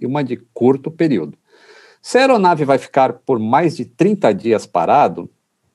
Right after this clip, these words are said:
parada, eu diria, o ideal é fazer de longo período, porque ela requer um trabalho inicial muito grande da manutenção, de preservação,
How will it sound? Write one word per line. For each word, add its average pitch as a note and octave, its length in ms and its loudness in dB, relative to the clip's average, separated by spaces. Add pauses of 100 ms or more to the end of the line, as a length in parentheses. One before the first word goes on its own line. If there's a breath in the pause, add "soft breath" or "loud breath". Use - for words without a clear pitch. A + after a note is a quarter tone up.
(180)
parada, F2+ 560 0
eu D#2+ 80 -6
diria, E2+ 480 0 (260 loud breath)
o G#3 80 2
ideal F3+ 400 4
é E3+ 60 4
fazer D#3+ 440 2
de E3 140 4
longo G3+ 440 2
período, D3+ 580 0
porque C#3 760 2 (100)
ela B2 260 0
requer C#3+ 440 2
um E3 80 -2
trabalho D#3+ 500 0
inicial D3+ 420 0
muito F#3 300 -2
grande C3 360 2
da A#2 100 0
manutenção, A2 680 -6
de - 80 -12
preservação, G#2 920 -4